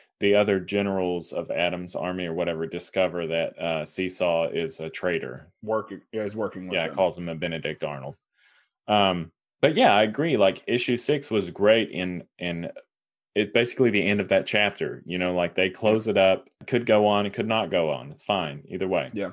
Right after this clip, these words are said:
Speaker 2: One thing I thought was weird was that he went from, like, just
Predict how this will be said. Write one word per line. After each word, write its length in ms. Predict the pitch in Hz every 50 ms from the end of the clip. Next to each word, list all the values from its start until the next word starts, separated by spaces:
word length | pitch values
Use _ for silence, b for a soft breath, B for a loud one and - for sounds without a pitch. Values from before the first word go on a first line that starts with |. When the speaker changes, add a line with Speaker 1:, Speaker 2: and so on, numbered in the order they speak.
| - -
Speaker 2:
One 280 | - 160 214 269 330
thing 160 | 370 359 320
I 80 | 302 226
thought 460 | 170 - - 233 233 254 277 247 240
was 120 | 247 226 214
weird 540 | 196 208 220 208 170 131 117 113 113 - - _ _ _ -
was 160 | 147 147 151
that 160 | 180 170 156
he 100 | 170 202
went 300 | 214 214 226 233 214 196
from, 200 | - 208 185 175
like, 380 | 170 160 143 135 123 120 - - _ _ _ _ _ _ _ _ _ _ _ _ _ _ 165 131
just 560 | 123 135 190 226 220 214 208 - - -